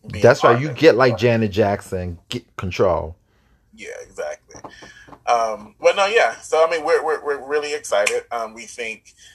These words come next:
Speaker 1: that this is really going to help a lot of people. I mean, it's other, it's other,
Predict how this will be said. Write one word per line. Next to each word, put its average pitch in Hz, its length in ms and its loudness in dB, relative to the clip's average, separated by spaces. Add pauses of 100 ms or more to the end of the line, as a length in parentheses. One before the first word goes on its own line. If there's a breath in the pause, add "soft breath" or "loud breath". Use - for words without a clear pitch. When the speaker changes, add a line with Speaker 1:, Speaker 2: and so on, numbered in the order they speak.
(120 soft breath)
Speaker 1:
that 113 200 0
this 127 260 -6
is 113 160 -12
really 113 240 -10
going 110 340 -6
to 107 140 -8
help 107 280 -2
a 107 40 0
lot 101 260 2
of 104 120 -4
people. 107 440 -12
I 113 40 -12
mean, 117 160 -10
it's - 300 -10
other, 123 220 4 (260)
it's 120 200 -14
other, 123 500 0